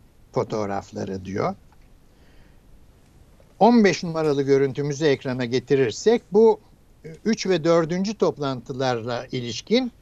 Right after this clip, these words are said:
Hasan Ali Yücel'in tutmuş olduğu özet tutanakta on beş nolu görüntü budur. İki dört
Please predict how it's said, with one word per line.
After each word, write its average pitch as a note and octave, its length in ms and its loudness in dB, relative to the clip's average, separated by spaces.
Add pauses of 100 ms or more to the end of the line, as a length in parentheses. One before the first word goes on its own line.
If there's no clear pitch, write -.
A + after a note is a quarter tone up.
(120)
Hasan D#3 340 -2
Ali D#3 260 2
Yücel'in D3+ 500 -2
tutmuş C#3+ 440 -8
olduğu C3 600 4 (580)
özet C#3+ 440 2
tutanakta C3+ 1300 -6
on E3+ 240 0
beş B2 240 -8
nolu A#2 320 -12
görüntü B2+ 640 -6 (840)
budur. C#3 560 4 (960)
İki D#3+ 500 2 (200)
dört D3 420 0